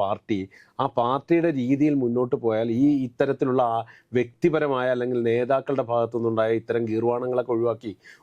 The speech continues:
ഒരു പാർട്ടി എന്നുള്ള നിലയിൽ ജനകീയ അടിത്തറയിൽ തന്നെ മുന്നോട്ട് പോയാൽ സി പി എമ്മിന് തന്നെയാണ് കേരളത്തിൽ ഇപ്പോഴും സ്ഥാനമുള്ളത്. അതിന് ആർക്കാണ് തർക്കമുള്ളത്? അതിനെയാണ്,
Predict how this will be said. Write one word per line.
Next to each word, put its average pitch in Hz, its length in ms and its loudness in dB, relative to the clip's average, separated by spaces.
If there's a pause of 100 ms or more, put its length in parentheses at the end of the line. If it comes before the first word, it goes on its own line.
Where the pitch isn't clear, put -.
ഒരു 127 200 2
പാർട്ടി 120 400 0
എന്നുള്ള 131 280 0
നിലയിൽ 123 220 0 (100)
ജനകീയ 117 340 0
അടിത്തറയിൽ 123 420 -4
തന്നെ 127 180 -4
മുന്നോട്ട് 120 360 -2
പോയാൽ 127 200 0 (360)
സി 120 120 2
പി 123 120 0
എമ്മിന് 139 260 4
തന്നെയാണ് 165 320 2 (180)
കേരളത്തിൽ 170 380 2
ഇപ്പോഴും 180 300 0
സ്ഥാനമുള്ളത്. 175 440 2
അതിന് 123 300 -2
ആർക്കാണ് 151 340 -4
തർക്കമുള്ളത്? 139 400 -2 (500)
അതിനെയാണ്, 156 540 -2